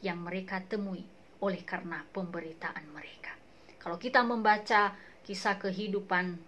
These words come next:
para rasul, kita akan menemui betapa kematian mereka itu selalu adalah kematian yang mengerikan.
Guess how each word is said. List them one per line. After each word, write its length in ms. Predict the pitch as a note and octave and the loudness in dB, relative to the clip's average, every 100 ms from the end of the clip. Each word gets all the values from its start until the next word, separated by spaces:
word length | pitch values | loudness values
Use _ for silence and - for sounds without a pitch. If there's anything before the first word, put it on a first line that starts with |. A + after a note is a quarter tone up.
| - | -8
para 240 | F#3 F3 F3 | -2 0 2
rasul, 480 | F#3 F#3 G3+ F3+ F#3 | 2 0 -4 -6 -6
kita 320 | - C4 - - | -2 2 2 2
akan 240 | G3 F3 | -2 -2
menemui 480 | F3 F3 F3 E3+ - - - - - - | -4 -4 -6 -8 -12 -20 -20 -20 -20 -8
betapa 560 | F#3+ F#3 A#3+ D4 D4 C4+ | -6 0 4 4 4 2
kematian 560 | A3+ F#3+ F#3 G#3+ G#3 G3 | 2 0 -2 -2 0 0
mereka 320 | F#3 F#3 F#3 | -2 -2 0
itu 400 | F#3+ F#3+ F#3+ F3+ - - - - - - - | -2 -2 -4 -4 -6 -16 -20 -20 -20 -20 -12
selalu 640 | - F#3+ F#3 F#3+ F#3+ F#3 - - | -4 2 2 2 0 -2 -6 -8
adalah 320 | F3 F3 F3 - | -2 -2 -2 -4
kematian 560 | F#3+ E3 D#3+ - F#3 E3+ | -6 -6 -6 -2 -2 -2
yang 160 | E3 | -6
mengerikan. 560 | E3+ E3+ E3 E3 - | -8 -8 -10 -10 -10